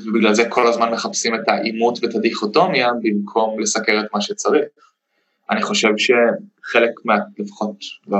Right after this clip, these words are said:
לא דיברנו עדיין על מחזקים יותר מדי, אבל חלק ממה שאנחנו עושים במחזקים בהקשר הפוליטי, זה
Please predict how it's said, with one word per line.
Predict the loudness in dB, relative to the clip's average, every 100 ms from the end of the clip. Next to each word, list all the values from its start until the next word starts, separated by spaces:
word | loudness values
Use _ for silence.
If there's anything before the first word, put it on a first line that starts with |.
| 0
לא | 2
דיברנו | 4 4 4
עדיין | 4 4 2 -2 -6
על | -6 -6
מחזקים | -4 -4 2 4
יותר | 4 2
מדי, | 2 4 4 4
אבל | 4 2 0 -8 -8 0
חלק | 0 2
ממה | 2
שאנחנו | 4 2 2
עושים | -2 -2 -2
במחזקים | -2 -2 -2 0 0
בהקשר | 0 2 2
הפוליטי, | 2 4 4 4 2
זה | 2